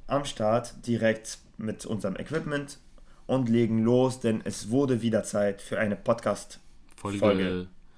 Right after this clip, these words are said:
Speaker 2: Korrekt.
Speaker 1: Mal wieder mit Jesse an meiner Seite. Jesse, geht's gut?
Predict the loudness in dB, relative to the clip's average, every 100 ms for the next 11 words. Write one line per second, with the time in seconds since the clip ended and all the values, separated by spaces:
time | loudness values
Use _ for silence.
0 | -20 -20 -20 -20 -20 -20 -20 -12 -6 -6
1 | -6 -14 -20 -20 -20 -20 -20 -20 -20 -20
2 | -20 -20 -2 2 4 4 4 2 -4 -12
3 | -6 2 2 4 2 2 2 4 4 2
4 | -4 -10 -20 -20 -20 -20 _ _ _ _
5 | -4 -2 0 -2 0 -2 -2